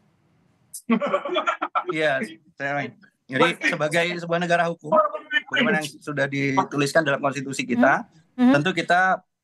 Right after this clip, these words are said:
Speaker 1: menghormati betul putusan, eh, Mahkamah Konstitusi apapun bentuknya. Meski demikian, kita tetap memiliki banyak catatan atas putusan yang tadi sudah dibacakan oleh Mahkamah Konstitusi, gitu.
Speaker 2: Hmm.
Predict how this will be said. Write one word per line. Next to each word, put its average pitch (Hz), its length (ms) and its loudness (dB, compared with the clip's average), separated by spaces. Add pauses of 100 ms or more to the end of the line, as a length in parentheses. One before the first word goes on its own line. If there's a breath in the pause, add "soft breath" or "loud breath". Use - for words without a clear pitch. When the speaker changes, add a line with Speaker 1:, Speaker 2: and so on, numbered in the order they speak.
(240)
Speaker 1:
menghormati 156 640 -2
betul 165 640 0
putusan, 151 680 -6
eh, 139 240 -4
Mahkamah 143 440 2
Konstitusi 135 600 -4
apapun 139 440 0
bentuknya. 123 600 -2
Meski 160 200 0
demikian, 151 680 2 (600)
kita 165 320 4
tetap 160 360 0
memiliki 151 840 -2 (400)
banyak 135 240 -2
catatan 135 720 0
atas 131 280 -4
putusan 147 360 0
yang 131 160 0
tadi 139 240 0
sudah 131 240 0
dibacakan 123 640 0
oleh 127 280 -2
Mahkamah 120 360 -2
Konstitusi, 127 680 0
gitu. 113 280 -6
Speaker 2:
Hmm. - 320 -12